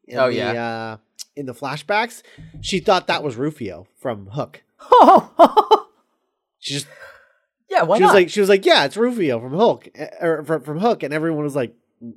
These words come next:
Speaker 1: n-, no."
Speaker 2: No,
Speaker 1: She's like,
Speaker 2: Rachel,
Speaker 1: "What do you, what do you
Speaker 2: no.
Speaker 1: mean?" Yes, it is. And then they watched it, and they're like, "Oh no, it's not.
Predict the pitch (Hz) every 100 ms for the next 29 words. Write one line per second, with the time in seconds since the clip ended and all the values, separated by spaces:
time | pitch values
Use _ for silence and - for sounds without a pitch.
0 | _ _ 117 120 - 120 117 131 156 202
1 | - - 156 196 214 - 190 190 240 302
2 | 254 220 269 349 381 262 202 262 247 135
3 | 185 - 139 135 135 127 - 135 143 180
4 | 196 156 123 120 131 123 147 123 131 113
5 | 104 131 127 107